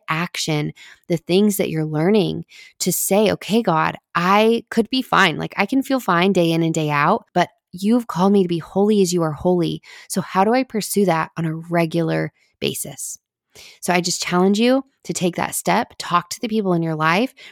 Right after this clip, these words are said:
repent to the people in your life in the ways that you need to, ask them for their wisdom, and allow God to move in your heart and to remove envy and jealousy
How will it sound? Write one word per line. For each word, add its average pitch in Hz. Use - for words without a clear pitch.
repent 170
to 220
the 247
people 220
in 190
your 170
life 175
in 185
the 170
ways 170
that 175
you 160
need 165
to, 233
ask 190
them 233
for 190
their 165
wisdom, 208
and 180
allow 175
God 165
to -
move 165
in 254
your 269
heart 156
and 170
to 170
remove 175
envy 175
and 175
jealousy 156